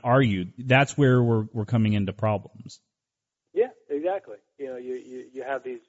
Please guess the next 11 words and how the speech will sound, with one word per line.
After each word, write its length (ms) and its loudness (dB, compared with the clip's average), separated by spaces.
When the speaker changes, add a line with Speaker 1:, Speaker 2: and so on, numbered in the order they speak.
Speaker 2:
very 300 -8
steadfast 520 -4
believers 640 -8
that 140 -14
everything 480 -16
is 120 -18
paranormal 500 -16
and 80 -18
everything 440 -16
is 80 -20
a 80 -20